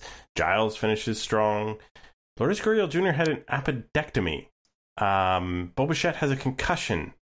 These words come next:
There's a guy named Breivik Valera who plays for the Blue Jays all of a sudden. Uh, we have your questions. And of course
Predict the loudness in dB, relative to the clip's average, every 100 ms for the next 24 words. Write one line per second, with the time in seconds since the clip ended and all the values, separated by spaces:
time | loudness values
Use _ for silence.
0 | _ _ -2 0 2 2 2 0 2 2
1 | 2 0 -2 0 2 4 2 2 0 -4
2 | -2 0 0 -4 -4 0 0 0 -2 0
3 | 0 0 0 0 0 -2 -2 -2 -2 -6
4 | -4 0 2 2 2 2 0 0 0 0
5 | -2 -2 -4 -14 -20 -20 -20 _ -6 -4
6 | 0 2 2 0 -10